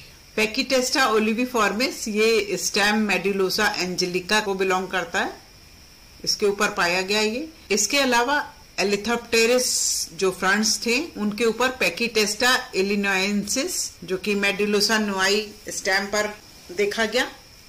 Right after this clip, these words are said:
रामानुजन और कोवर्कर्स ने नाइनटीन सेवेंटी फ़ोर में इसको देखा था। Pachytesta की सभी स्पीशीज में वेस्कुलर सिस्टम पॉलन चैम्बर से नीचे nucellus तक ही पाया जाता है। पॉलन चैम्बर बेल शेप्ड होता है।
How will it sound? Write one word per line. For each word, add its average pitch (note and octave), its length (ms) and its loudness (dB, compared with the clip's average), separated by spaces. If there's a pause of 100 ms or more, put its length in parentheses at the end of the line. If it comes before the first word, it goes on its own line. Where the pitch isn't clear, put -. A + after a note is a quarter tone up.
(180)
रामानुजन G3+ 800 0 (380)
और E3+ 100 -4
कोवर्कर्स G3 720 0
ने A3 80 0
नाइनटीन F#3+ 400 -2
सेवेंटी E3+ 420 -4
फ़ोर G3+ 240 -2
में G#3 140 -2
इसको G3 220 -6
देखा F#3 320 -6
था। A#3+ 320 -8 (560)
Pachytesta C#4+ 600 -2
की D4+ 80 -4
सभी B3+ 360 0
स्पीशीज A3 500 -4
में B3 140 0
वेस्कुलर G#3+ 480 0
सिस्टम A3+ 520 0 (720)
पॉलन G#3+ 320 2
चैम्बर A3 380 2
से A#3+ 200 2
नीचे A#3 560 4
nucellus G#3 600 0
तक G#3+ 180 0
ही D4+ 220 -6 (120)
पाया F3+ 200 2
जाता F#3 320 -2
है। D#4 260 -2
पॉलन G3 300 2
चैम्बर G3+ 380 2
बेल F#3+ 300 2
शेप्ड A3 400 0
होता A3 240 2
है। C4 240 -2